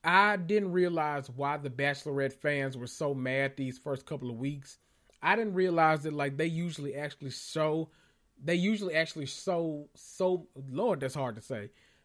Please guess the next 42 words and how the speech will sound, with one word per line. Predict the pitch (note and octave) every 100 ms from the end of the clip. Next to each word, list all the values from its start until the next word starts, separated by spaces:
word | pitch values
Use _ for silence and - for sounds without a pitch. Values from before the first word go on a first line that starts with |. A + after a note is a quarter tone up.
| _
They | C3 F#3
usually | F#3+ C#3+ G#3 A3+ G#3+ A3+ A3+ -
actually | E3+ F3+ - F#3+ E3 D#3
show, | - G3 D3+ A2 G#2+ A#2 _ _ A#2+
there | C#3
we | B2
go. | A2+ A2 A2+ _ _ _ _ _
Say | - B2+
that | C3 B2+
three | A2+
times | B2+ G#2+
fast. | A#2 G#2+ -
She | D#3
said, | C3+ D#3 B2
she | - D3+
said | - C3+
about | B2 B2
it, | A2+
she | - C#3
show. | - B2+ - - - -
They | D3 F#3
usually | A3+ A3+ F#3+
actually | F3 - E3+
show | C#3 F3 D3+
a | D3
lot | C3+ C#3+ D3+
of | D3+
these | D3 C#3 B2+
guys | C#3+ C3+ C3 B2+
and | B2
their |
personalities | A#2 E3 C#3+ C3+ C#3 C#3 C3+ C#3 C#3 B2+
and | A#2
their, | A#2
tr-, | - D#3+
you | E3
know, | E3+ C#3+
all | D#3 F3+
this | E3
kind | E3+
of | C#3
stuff | - E3 C#3